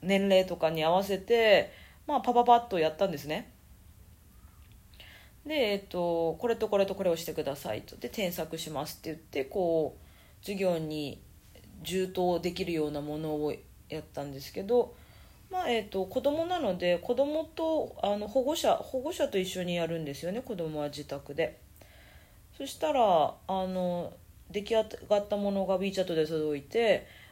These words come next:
私はそれを、あの、アプリの中でですね、アプリの中でこう添削して、花丸とかつけて、「よくできました」とか書いて送ったら、まあ、喜んでいただけて、うん、よかったなと思って。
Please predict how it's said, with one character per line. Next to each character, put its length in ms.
私 340
は 140
そ 120
れ 160
を、 540
あ 180
の、 160
ア 80
プ 120
リ 100
の 100
中 240
で 100
で 60
す 140
ね、 200
ア 120
プ 160
リ 100
の 120
中 280
で 100
こ 160
う 60
添 200
削 260
し 40
て、 60
花 240
丸 420
と 120
か 100
つ 120
け 80
て、 80
「よ 80
く 120
で 100
き 140
ま 140
し 100
た」 240
と 80
か 160
書 100
い 80
て 120
送 220
っ 40
た 240
ら、 180
ま 60
あ、 40
喜 320
ん 40
で 60
い 40
た 140
だ 100
け 140
て、 260
う 260
ん、 40
よ 80
か 100
っ 80
た 100
な 200
と 120
思 160
っ 20
て。 300